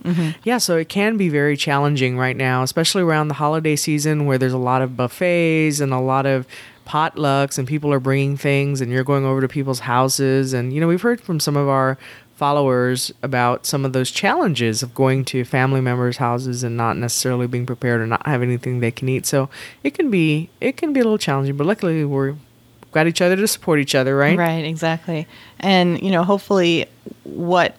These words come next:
Speaker 1: we're able to do with this podcast and with our Facebook page and also with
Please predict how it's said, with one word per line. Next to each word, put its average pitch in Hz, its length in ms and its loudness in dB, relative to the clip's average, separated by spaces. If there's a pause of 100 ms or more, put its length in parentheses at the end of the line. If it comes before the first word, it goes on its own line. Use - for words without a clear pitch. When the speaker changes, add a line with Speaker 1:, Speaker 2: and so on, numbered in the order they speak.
(360)
Speaker 1:
we're 196 480 2
able 170 400 0
to 160 400 -2
do 160 260 0
with 160 220 -4
this 160 160 -2
podcast 170 680 -2
and 160 220 -2
with 156 260 -2
our 151 240 0
Facebook 208 420 0
page 175 440 0
and 175 120 0
also 165 300 2
with 160 240 0